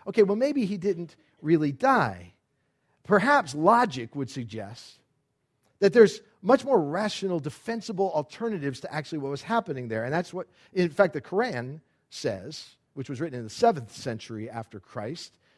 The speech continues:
actually mentions Christ, and the Quran suggests that he actually did not die on the cross.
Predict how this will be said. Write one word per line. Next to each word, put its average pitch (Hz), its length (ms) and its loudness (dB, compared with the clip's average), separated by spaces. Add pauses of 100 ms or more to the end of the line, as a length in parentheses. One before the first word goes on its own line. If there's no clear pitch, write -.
(200)
actually 185 300 2
mentions 175 520 -2
Christ, 131 260 0
and 147 120 -10
the 131 40 -6
Quran 240 400 -2
suggests 143 500 -2
that 143 140 -4
he 175 220 -4
actually 175 380 -6
did 151 260 -2
not 135 320 -6
die 175 420 0
on 120 200 -8
the 110 60 -12
cross. - 760 -16